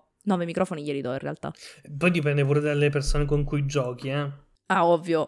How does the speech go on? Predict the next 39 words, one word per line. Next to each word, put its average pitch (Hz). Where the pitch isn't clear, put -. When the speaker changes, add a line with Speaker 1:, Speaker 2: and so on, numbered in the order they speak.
Speaker 1:
ovvio. 165
Cioè, 170
devi 180
gio-, 180
devi 185
giocare 220
con 165
persone, 202
innanzitutto, 226
a 196
cui 208
piaccia 202
stare 180
sedute 180
a 170
un 170
tavolo 170
ed 165
interagire 170
con 170
altre 180
persone, 160
prima 196
di 180
Speaker 2:
Eh 185
sì, 185
Speaker 1:
tutto. 196
Speaker 2:
perché 160
se 156
no 185
è 170
come 165
andare 165
al 165
cinema 180
con 139
una 135
persona 143
che 135